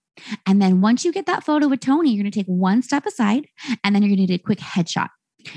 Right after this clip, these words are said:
And I kinda make a joke and I say, "So if anybody needs any LinkedIn or Bumble pictures, this is for you," right? Or Tinder photos or something. I make a joke about it. Um, that usually gets a little rile out of them. And I let 'em know that you're gonna get that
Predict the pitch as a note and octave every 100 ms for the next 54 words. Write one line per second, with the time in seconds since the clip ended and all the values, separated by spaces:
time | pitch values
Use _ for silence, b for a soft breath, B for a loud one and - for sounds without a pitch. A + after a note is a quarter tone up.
0 | - F3 E3 F3+ F#3+ G3 G3 F#3 F3 F3
1 | - - E3+ E3 E3+ - F#3 F3+ E3 E3
2 | C#4+ G4 G4 F#4 D4+ F4+ D4 C#4 B G#3+
3 | F3 G3 D4 D4+ D4+ C#4+ C#4 C#4 G#3+ F3
4 | D#3 G#4+ F4+ A#3+ G#3+ F#3+ F#3+ F3+ F3+ F3
5 | - F#3+ F#3 F3 - E3 D#3 - - D#3
6 | F3 E3+ F3 E3+ E3+ E3+ G3 F#3 - -
7 | D#3+ F3 F3+ G#3+ G3+ D#3+ - - - D#4+
8 | E4+ C4 G3 G3 G3 G3 F#3+ G3 G3+ G3+
9 | G#3 G3+ G3 E2 - F#2 F3 F3 E3 F#3
10 | G#3+ D4+ B3 - G3+ G3 F#3+ G3+ F#3+ F3+
11 | F3+ G#3 G#3 F#3+ G3 G3 F#3 F3+ F3 E3
12 | - -